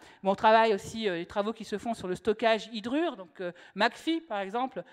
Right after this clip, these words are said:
donc, euh, maintenant a réussi à trouver la solution pour stocker avec du magnésium.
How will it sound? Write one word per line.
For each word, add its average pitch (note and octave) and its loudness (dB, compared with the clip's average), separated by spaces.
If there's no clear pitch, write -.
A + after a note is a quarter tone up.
donc, E3+ -8
euh, E3 2
maintenant G3+ 4
a F3+ 4
réussi G3 -2
à G#3 6
trouver G#3 0
la G3 4
solution A#3 0
pour F#3 -8
stocker A3 -2
avec F#3 -2
du F#3 -8
magnésium. G3+ 2